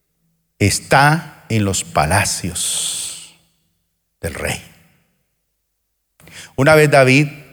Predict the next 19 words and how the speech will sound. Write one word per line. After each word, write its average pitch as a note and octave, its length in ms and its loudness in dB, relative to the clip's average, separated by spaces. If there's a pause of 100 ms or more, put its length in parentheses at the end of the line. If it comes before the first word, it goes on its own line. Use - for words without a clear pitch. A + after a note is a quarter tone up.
(180)
se - 140 -4
puso B2+ 280 0
a - 20 8
adorar A2 320 2
a A2+ 100 2
Dios. A2 460 -2 (1500)
Dijo, A2+ 220 0
"Mi B2 120 2
corazón A#2 540 0
y C#3 60 2
mi C3 120 0
carne A#2 600 -2 (240)
cantan A2+ 360 2
al G2 160 -2
Dios F#2+ 320 -2
vivo. - 320 -10 (1600)
Aún G#2 200 -2
las A2+ 160 2
golondrinas G#2 960 -2